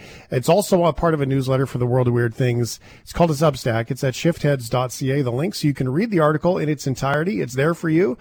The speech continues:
And you can also subscribe to that newsletter, and you will get it in advance so you can contribute to this conversation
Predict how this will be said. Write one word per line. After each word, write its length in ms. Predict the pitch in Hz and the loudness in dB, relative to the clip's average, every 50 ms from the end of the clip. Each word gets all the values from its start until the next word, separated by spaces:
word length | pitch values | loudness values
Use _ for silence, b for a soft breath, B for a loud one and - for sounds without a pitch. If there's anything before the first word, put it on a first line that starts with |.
| B B B B B B | B B B B B B
And 120 | - 127 131 | -2 0 0
you 80 | 139 | 2
can 100 | - 139 | 2 2
also 280 | 139 147 135 - 156 135 | 0 0 0 2 0 0
subscribe 500 | - - 135 120 - - 139 131 127 123 | 0 0 -4 -2 0 0 0 0 0 0
to 80 | 127 | -2
that 120 | 120 120 120 | -4 -2 0
newsletter, 400 | 117 120 123 120 131 135 143 139 | 0 0 0 0 0 0 2 2
and 140 | 123 117 117 | 2 2 2
you 80 | 120 | 2
will 80 | 117 117 | 2 2
get 220 | 113 123 131 127 | 2 0 0 0
it 80 | 123 123 | 0 0
in 100 | 117 107 | 0 0
advance 400 | 107 101 117 147 170 170 151 - | -2 -2 -2 -4 -4 -4 -4 -6
so 100 | - 135 | -8 -8
you 140 | 135 131 127 | -6 -6 -6
can 100 | 127 117 | -8 -8
contribute 380 | - 123 - 139 117 120 117 | -8 -4 -4 -4 -4 -4 -4
to 80 | - 120 | -4 -6
this 140 | 113 117 - | -6 -6 -4
conversation 640 | - 117 120 117 113 - 110 107 - - 104 104 | -2 -2 -2 -2 -4 -6 -6 -8 -6 -6 -8 -8